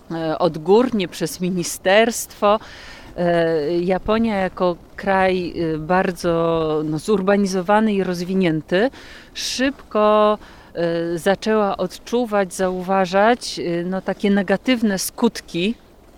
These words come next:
e, zawrotnego tempa pracy i, no, obserwowali, y, zatrważające statystyki dotyczące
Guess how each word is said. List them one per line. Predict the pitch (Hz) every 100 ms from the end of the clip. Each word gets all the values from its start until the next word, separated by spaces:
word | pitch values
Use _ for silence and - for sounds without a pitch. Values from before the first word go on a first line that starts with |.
| - - - - 180
e, | 175
zawrotnego | 165 180 185 - 202 180
tempa | - 180 165 170
pracy | - 226 254 - 220 208 190 185
i, | 170 160 165
no, | 170 180 185
obserwowali, | 180 - 196 180 185 180 196 196 185 175 147
y, | 160 160 165
zatrważające | 185 - - 185 170 175 180 196 196 - 180 170
statystyki | - 185 - 185 - 190 185 - 156
dotyczące | 165 - - 170 165 165 - 151